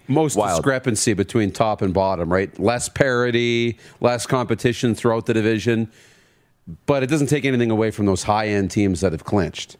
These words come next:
Speaker 1: They're there, but it's not deep. It's not a deep division.
Speaker 2: What does that say, hockey fans? Get the first three teams to clinch playoff spots in the National Hockey League all come from one division. I,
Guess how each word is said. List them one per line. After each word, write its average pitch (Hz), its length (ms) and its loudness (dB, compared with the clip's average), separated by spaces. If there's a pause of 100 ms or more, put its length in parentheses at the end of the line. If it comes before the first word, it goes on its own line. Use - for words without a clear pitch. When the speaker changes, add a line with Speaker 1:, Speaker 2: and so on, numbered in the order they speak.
(540)
Speaker 1:
They're 135 180 2
there, 135 400 0 (400)
but 117 160 2
it's 104 180 0
not 113 240 0
deep. 90 300 -4 (400)
It's 98 240 -2
not 120 220 2
a 104 40 0
deep 95 280 0
division. - 420 -4
Speaker 2:
What 247 140 2
does 262 160 -2
that 240 200 2
say, 202 600 2 (380)
hockey 160 340 2
fans? 170 640 0 (560)
Get 139 160 0
the 151 80 2
first 180 360 0
three 170 220 2
teams 139 540 0
to 139 120 2
clinch 143 360 0
playoff 135 340 2
spots 113 380 0
in 101 60 0
the 101 60 4
National 127 460 0
Hockey 117 280 0
League 101 220 2
all 117 440 2
come 104 260 0
from 95 220 0
one 104 240 2
division. 87 540 0 (1160)
I, 110 280 -2